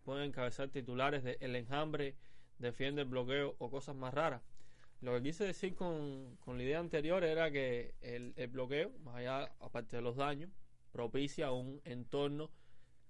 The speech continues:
eh, de aislamiento de la economía que puede ser interpretado a la vez como una, co-,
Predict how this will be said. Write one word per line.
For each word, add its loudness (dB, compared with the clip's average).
eh, -2
de 0
aislamiento 2
de 4
la 4
economía 0
que 0
puede 4
ser 0
interpretado 2
a 0
la 4
vez 4
como 2
una, 0
co-, -4